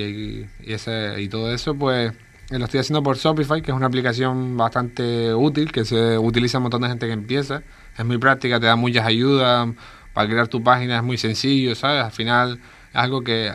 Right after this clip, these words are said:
se agradece un montón que esté esa, esa, esa aplicación y, pues, a través de ahí, pues, por mi Instagram está el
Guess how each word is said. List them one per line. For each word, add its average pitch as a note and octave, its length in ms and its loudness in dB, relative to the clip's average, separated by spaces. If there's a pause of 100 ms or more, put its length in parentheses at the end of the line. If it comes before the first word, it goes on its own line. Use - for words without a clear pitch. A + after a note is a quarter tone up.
se - 140 -4
agradece A#2 340 -2
un B2 60 -2
montón A#2 320 -2
que A2+ 80 -6
esté B2 180 -2
esa, A2+ 400 0 (140)
esa, G#2 560 -6 (420)
esa - 140 -6
aplicación C3 680 0
y, C3 140 -6
pues, A2+ 160 2
a A2 80 -2
través A2 260 -2
de B2 60 -2
ahí, B2 300 0
pues, B2+ 320 -2
por A2+ 240 -8
mi A2 500 -2
Instagram D#3+ 420 -4
está A#2 200 -4
el A#2+ 500 -2